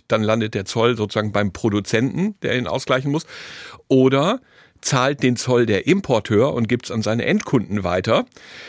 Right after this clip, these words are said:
Und dann ist ja noch wieder die Frage, haben die U-S-Konsumenten denn eine Alternative zu dem dann teuer werdenden Produkt oder kaufen sie es trotzdem einfach weiter?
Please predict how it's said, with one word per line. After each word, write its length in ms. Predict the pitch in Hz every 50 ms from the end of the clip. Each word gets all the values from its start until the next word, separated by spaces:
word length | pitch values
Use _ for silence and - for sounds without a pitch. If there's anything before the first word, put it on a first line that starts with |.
| - - - - _ _ _ _ _ _ _
Und 160 | - 135 131 135
dann 140 | 131 139
ist 80 | 143 131
ja 80 | 147 139
noch 160 | 139 135 131
wieder 140 | 135 127 123
die 100 | 120 113
Frage, 520 | - - 123 120 123 123 123 120 104 - _ _ -
haben 600 | - - - 110 113 120 131 123 131 131 117 110
die 260 | 113 120 113 113 110 104 -
U-S-Konsumenten 1040 | 117 117 - 117 131 - - - 131 120 117 113 110 104 107 107 113 - - 110
denn 160 | 98 104 101 -
eine 320 | - 107 104 98 98 73
Alternative 840 | 69 98 98 95 92 90 95 - - - - 180 214 202 131 101
zu 160 | 90 - - 120
dem 160 | 107 110 107
dann 140 | 107 104 98
teuer 320 | - 110 113 107 104 101
werdenden 380 | 101 98 98 98 98 101 101 -
Produkt 340 | - 110 104 110 120 -
oder 160 | - 117 113 101
kaufen 320 | - - 147 131 104 107
sie 140 | 95 92 95
es 100 | - -
trotzdem 380 | - 151 175 - - 170 120
einfach 440 | 110 82 90 107 - - - 92 -
weiter? 460 | 101 90 92 101 - - 104 120 -